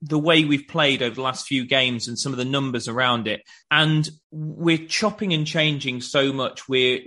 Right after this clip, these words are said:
we're, where we're isolating our attacks changes.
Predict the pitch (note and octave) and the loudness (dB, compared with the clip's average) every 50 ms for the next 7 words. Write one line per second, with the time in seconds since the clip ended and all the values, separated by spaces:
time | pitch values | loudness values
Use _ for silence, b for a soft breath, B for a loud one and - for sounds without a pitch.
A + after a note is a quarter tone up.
0 | D3 C#3+ C#3 - D3+ C#3 - D3 D3 D3 D#3 - D3+ D#3 D3+ F3 F#3 F#3+ E3+ F3 | -4 -4 -4 -4 -8 -8 -8 -8 -4 -4 -4 -4 -4 -2 0 2 2 2 2 2
1 | F3 E3 E3 E3 - - - _ _ - D#3 E3 E3 E3 - - E3 D#3+ D#3 D3+ | 2 2 0 -2 -6 -14 -16 _ _ -2 0 0 0 0 -2 0 2 2 2 2
2 | D3+ D3+ D3 C#3 C3+ B2+ B2+ - - - D#3+ D#3 D#3 D#3 - - - - - - | 0 -2 -2 -2 0 -2 -2 -6 -6 -6 -4 -4 -4 -6 -8 -12 -12 -10 -6 0
3 | D#3+ D3+ D3+ D3+ D#3 D3 D3 D3+ D3+ D3+ C#3 C#3+ | 0 2 2 2 0 0 0 2 2 0 0 -4